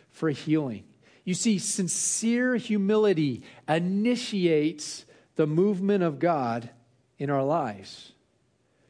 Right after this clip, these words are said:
Pastor Christian, um, was giving the staff a challenge about a year ago when I first came on staff, and the challenge was this: for forty consecutive days,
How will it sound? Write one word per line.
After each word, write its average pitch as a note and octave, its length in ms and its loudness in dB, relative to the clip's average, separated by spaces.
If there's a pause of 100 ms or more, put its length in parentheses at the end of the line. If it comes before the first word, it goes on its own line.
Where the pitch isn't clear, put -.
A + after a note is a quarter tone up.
(140)
Pastor D#3 340 0
Christian, D3 680 -4 (120)
um, B2+ 360 -2
was D3 380 -2 (240)
giving F3+ 340 2
the D#3+ 80 0
staff F3 520 0
a C3+ 120 0
challenge D3 840 -2 (260)
about C#3+ 300 2
a D3+ 40 4
year F3 300 4
ago A#2+ 300 0
when A#2+ 180 -4
I B2+ 100 -2
first D#3+ 280 -4
came D3+ 180 -2
on C#3+ 140 0
staff, C3+ 440 -2
and C3 100 -6
the C3+ 60 -4
challenge D#3+ 440 -2
was C#3+ 200 -2
this: D3+ 200 0
for A#2+ 160 -8
forty F#3 540 0
consecutive E3 960 -2
days, A2+ 480 0